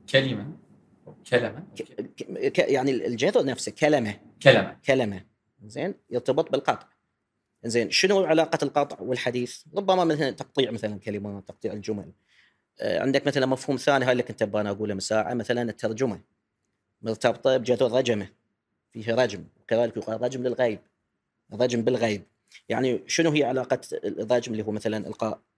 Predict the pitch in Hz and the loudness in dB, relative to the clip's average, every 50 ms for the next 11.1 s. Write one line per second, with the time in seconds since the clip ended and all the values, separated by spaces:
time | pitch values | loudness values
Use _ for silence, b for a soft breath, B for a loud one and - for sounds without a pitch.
0 | - - 76 78 67 - 90 - - 117 107 - 113 104 104 101 - 104 107 120 | -14 -10 -10 -8 -8 -10 -10 -6 -6 -4 0 0 0 -2 -2 -8 -8 -8 -6 -6
1 | 135 - - _ - 120 120 139 147 147 143 147 - - - 110 113 110 101 104 | -8 -8 -12 _ -16 -6 -2 0 2 2 2 2 0 -2 -4 -4 -2 -2 -2 -2
2 | 92 - 131 135 139 147 143 127 123 120 110 85 110 - - 113 113 113 113 113 | -2 0 0 2 2 2 0 0 -2 -4 -6 -6 -8 -4 -4 -4 -2 -2 -4 -6
3 | 113 - _ _ _ _ _ _ - - 113 - - 110 117 104 117 113 113 113 | -8 -10 _ _ _ _ _ _ -10 -10 -6 0 0 0 0 0 -2 -2 -2 -4
4 | 110 110 _ _ _ _ _ _ _ _ _ _ _ _ _ - - 117 139 156 | -6 -8 _ _ _ _ _ _ _ _ _ _ _ _ _ -14 -8 -6 -4 0
5 | 156 165 147 - - 143 147 156 135 139 135 147 151 143 139 139 139 143 135 127 | 0 0 -2 -2 -4 -4 -4 -2 -4 -4 -2 -2 -2 0 0 0 0 0 -2 -2
6 | 117 123 117 120 120 120 113 113 120 117 117 123 127 120 - _ _ _ _ 80 | 0 -2 -2 -2 -2 -4 -4 -4 -4 -4 -2 -2 -2 -4 -6 _ _ _ _ -18
7 | 92 110 117 113 117 113 113 - - 117 110 123 131 - 104 - - 117 110 104 | -12 -10 -8 -8 -6 -6 -8 -8 -6 -6 -4 -4 -4 -4 -4 -4 -2 -2 -2 -2
8 | 95 82 95 98 - 107 101 - 110 117 113 110 110 95 113 113 110 110 110 104 | -4 -6 -10 -6 -6 -6 -6 -4 -6 -4 -2 -2 -2 -2 -2 -2 -2 -2 -4 -6
9 | - 139 117 110 120 147 143 113 113 120 123 131 120 117 131 156 123 127 131 - | -6 -6 -2 -2 0 0 0 -2 -4 -2 -2 -2 0 0 0 -2 -2 -4 -8 -10
10 | 135 - 147 120 104 101 - - 92 _ _ _ _ _ 123 117 113 123 120 165 | -6 -6 -6 -6 -6 -14 -14 -14 -20 _ _ _ _ _ -18 -12 -10 -4 -4 -4
11 | 196 | -4